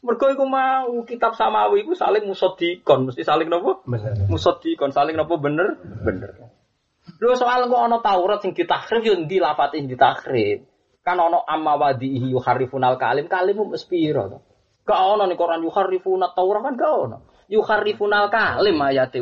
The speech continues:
Speaker 1: Kalim mau beberapa kalimat ada yang dirubah. Paham ya?
Speaker 2: Iya.
Speaker 1: Ora kok kabeh nak ngaji sing taget to. Diomong yo angel ngandani kuwi. Untung orang aku murid, jadi ra kecewa. Sesuai takdir wae, maksud pikir.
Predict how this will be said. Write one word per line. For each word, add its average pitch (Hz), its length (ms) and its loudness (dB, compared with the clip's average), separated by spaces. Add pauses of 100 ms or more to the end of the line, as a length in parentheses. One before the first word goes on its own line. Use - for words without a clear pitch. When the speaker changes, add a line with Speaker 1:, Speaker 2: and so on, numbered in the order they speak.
Speaker 1:
Kalim 170 360 2
mau 196 200 2
beberapa 151 400 2
kalimat 147 400 0
ada 160 160 0
yang 143 160 2
dirubah. 208 1040 -2 (480)
Paham 156 340 2
ya? 190 80 2 (140)
Speaker 2:
Iya. 107 260 -12 (160)
Speaker 1:
Ora 202 220 2
kok 202 160 0
kabeh 180 400 -4
nak 208 160 0
ngaji 214 140 -4 (100)
sing 262 160 -2
taget - 420 0
to. - 80 -10
Diomong 214 460 -2
yo 226 140 -6 (440)
angel 185 320 2
ngandani 107 320 0
kuwi. 101 320 -10 (1200)
Untung 208 240 -2
orang 135 320 0
aku 127 80 -8
murid, 139 320 0
jadi 113 160 -2
ra 113 160 2
kecewa. 127 400 -2
Sesuai 185 1040 2
takdir 156 400 0
wae, 147 320 4
maksud 123 320 0 (160)
pikir. 233 160 0